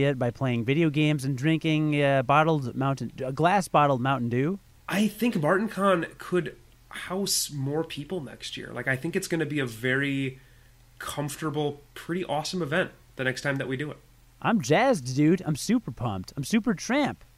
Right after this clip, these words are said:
Speaker 1: I'm super tramp pumped. I'm Lady and the Tramp. Am I allowed to say that? Is that, is that, uh,
Speaker 2: Sure.
Speaker 1: is that still P C, brah?
Speaker 2: Are you allowed to say tramp?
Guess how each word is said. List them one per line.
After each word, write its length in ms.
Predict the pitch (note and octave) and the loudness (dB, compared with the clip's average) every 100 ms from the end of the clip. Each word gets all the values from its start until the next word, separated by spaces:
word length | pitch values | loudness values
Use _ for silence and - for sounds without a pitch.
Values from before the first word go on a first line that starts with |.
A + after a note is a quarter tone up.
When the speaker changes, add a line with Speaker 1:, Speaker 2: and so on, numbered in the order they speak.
| - | -4
Speaker 1:
I'm 120 | D#3 | -4
super 300 | - G#3+ G3 | 0 0 0
tramp 380 | E3 G#3 B3 G3 | 0 0 0 0
pumped. 260 | C#3 G#2+ D3 | -2 -2 0
I'm 140 | D#3 | 2
Lady 280 | G3+ A#3 F3 | 4 4 2
and 120 | B2 | 2
the 40 | |
Tramp. 440 | G#2+ - G2+ F2 - - _ - - - - _ - | -2 -4 -4 -6 -12 -20 _ -20 -20 -20 -20 _ 0
Am 100 | E3 | 2
I 80 | |
allowed 140 | A#3+ D#4+ | 4 2
to 80 | A#3 | 2
say 240 | F3+ G#3 | 4 6
that? 260 | C4+ D#4 B3+ - | 6 4 0 -4
Is 120 | D#3+ | 2
that, 220 | F#3+ G3+ - - - - | 4 4 2 -18 -20 -8
is 120 | D#3 D3+ | -4 4
that, 180 | F3 | 6
uh, 180 | F3+ E3 | 8 6
Speaker 2:
Sure. 80 | - | 4
Speaker 1:
is 140 | D#3 D#3 | 2 2
that 120 | F#3 | 4
still 160 | - F#3+ | 4 4
P 200 | G3 F#3+ | 4 2
C, 240 | - G#3 | 4 4
brah? 300 | G3 A#3+ B3 - - - | 6 6 4 -2 -4 4
Speaker 2:
Are 60 | |
you 160 | D#3 D3+ | 6 6
allowed 140 | D#3 | 4
to 80 | D3+ | 4
say 180 | D3+ D3 | 0 -2
tramp? 560 | - - - A#2 D#3+ | -4 -8 -2 0 -2